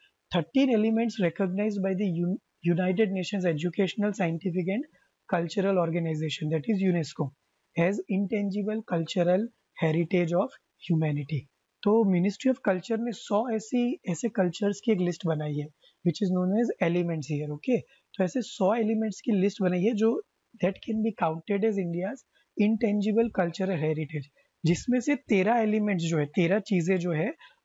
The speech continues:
उसको यूनेस्को की तरफ से already recognition मिल चुका है। Following unesco's two thousand three convention for safeguarding the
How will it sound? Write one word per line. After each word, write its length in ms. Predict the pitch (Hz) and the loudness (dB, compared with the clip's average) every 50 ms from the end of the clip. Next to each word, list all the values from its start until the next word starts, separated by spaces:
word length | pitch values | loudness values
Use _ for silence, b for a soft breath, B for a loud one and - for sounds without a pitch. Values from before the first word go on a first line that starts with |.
| _ | _
उसको 500 | - 196 180 - - _ - 254 277 302 294 | 0 0 0 0 -4 _ -2 0 0 2 2
यूनेस्को 540 | 180 151 175 180 202 226 220 220 - - 240 | 2 2 4 4 4 2 2 0 0 0 0
की 120 | 202 269 | 2 2
तरफ 240 | 196 208 180 196 190 | 2 2 2 0 0
से 160 | - - 247 | -4 -2 -2
already 380 | 226 190 170 175 190 190 220 202 | 0 0 0 0 0 2 2 2
recognition 680 | 185 165 - 185 175 170 180 175 156 175 196 247 302 - _ _ _ _ _ - | 2 0 0 0 0 0 0 -2 0 0 0 0 -2 -4 _ _ _ _ _ 0
मिल 160 | 160 160 160 151 | 2 2 2 2
चुका 280 | - - 139 - 156 | 2 0 0 0 0
है। 180 | 139 143 151 - _ _ _ _ _ _ _ _ _ _ - - | -2 -2 -4 -8 _ _ _ _ _ _ _ _ _ _ -2 0
Following 460 | 185 170 185 214 262 277 269 254 220 | 0 2 2 2 0 2 2 2 2
unesco's 440 | 202 220 233 220 - - - 240 233 - - - - | 2 2 0 -2 -2 0 0 0 0 0 -2 0 0
two 100 | 202 202 - | 0 2 2
thousand 320 | 214 208 214 196 208 220 226 | 0 0 0 2 2 2 2
three 460 | 220 214 - _ - - 185 214 226 - 208 | 0 -2 -6 _ -4 0 0 0 0 0 0
convention 500 | 190 180 180 180 180 175 - - - 180 233 269 _ _ _ _ _ _ _ 214 | 0 0 0 0 -2 -2 -4 -4 -2 -2 -4 -4 _ _ _ _ _ _ _ -2
for 80 | 202 196 | -2 0
safeguarding 920 | 190 - - - 175 180 - - _ _ - 226 226 226 202 240 240 247 | -2 -4 -2 0 0 0 0 -4 _ _ 2 2 2 2 0 -4 -4 -2
the 160 | 214 233 | -2 -4